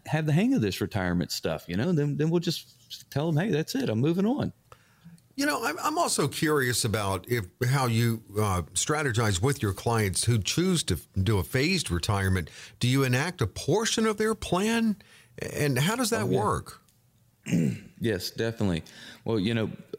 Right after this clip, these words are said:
Speaker 1: majority of the people in, on the Gulf Coast where we live, um,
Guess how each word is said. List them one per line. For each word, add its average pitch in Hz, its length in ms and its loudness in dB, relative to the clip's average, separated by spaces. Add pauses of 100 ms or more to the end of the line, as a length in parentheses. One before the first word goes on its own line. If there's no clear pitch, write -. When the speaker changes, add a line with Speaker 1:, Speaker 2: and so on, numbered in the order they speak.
(260)
Speaker 1:
majority 123 640 2
of 101 160 -4
the 107 80 -6
people 104 500 -2
in, 101 220 -2
on 104 160 0
the 101 60 0
Gulf 98 240 -2
Coast 92 280 -2
where 92 140 0
we 92 140 0
live, 85 360 0 (460)
um, 90 380 0